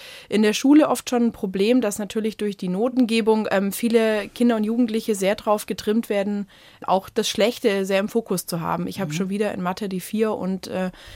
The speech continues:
Speaker 1: darüber vergessen wir gerne, was wir alles Gutes können
Speaker 2: Ja.
Speaker 1: und werden da eigentlich nicht positiv bestärkt. Und mir geht's in diesem Vortrag Motivation wirklich sehr darum, wie wir uns als Team positiv bestärken können und wie wir vielleicht auch Schwächen, die der eine hat, durch jemand anderen ausgleichen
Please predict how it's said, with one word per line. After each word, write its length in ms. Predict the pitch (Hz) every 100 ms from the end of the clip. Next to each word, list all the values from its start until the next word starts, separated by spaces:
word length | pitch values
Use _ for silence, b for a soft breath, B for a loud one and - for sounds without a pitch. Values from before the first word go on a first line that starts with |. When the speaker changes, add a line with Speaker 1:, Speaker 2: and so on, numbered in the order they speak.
| B
Speaker 1:
darüber 300 | - 190 208
vergessen 420 | 202 196 208 - 233
wir 80 |
gerne, 300 | 208 196 220
was 180 | 196 202
wir 120 | 214
alles 320 | 190 196 - - -
Gutes 400 | 302 311 - -
können 480 | 247 254 226 247
Speaker 2:
Ja. 440 | 247 - - - 214
Speaker 1:
und 120 | 208
werden 240 | 202 220
da 100 | 226
eigentlich 220 | 214 214 214
nicht 160 | 240
positiv 460 | - 240 233 233 -
bestärkt. 420 | 220 - 214 220
Und 200 | 185 185
mir 140 | 214
geht's 220 | 226 247 -
in 340 | - 214 214
diesem 380 | 208 208 208 196
Vortrag 340 | 208 208 220
Motivation 640 | 208 202 220 196 - 220 240
wirklich 260 | 226 226
sehr 180 | - 190
darum, 400 | 202 196 208 220 B B B B
wie 120 | 208
wir 100 | 214
uns 120 | 214 214
als 160 | 202
Team 240 | - 233 233
positiv 400 | 226 220 220 -
bestärken 540 | 208 135 185 214 247
können 200 | 240 233
und 100 | 208
wie 120 | 208
wir 200 | 208 196
vielleicht 260 | - 202 196
auch 60 | -
Schwächen, 400 | - 180 - 226
die 60 |
der 120 | 196
eine 260 | - 185 226
hat, 160 | 226 -
durch 180 | 196 208
jemand 260 | 202 196
anderen 300 | - 208 202
ausgleichen 160 | -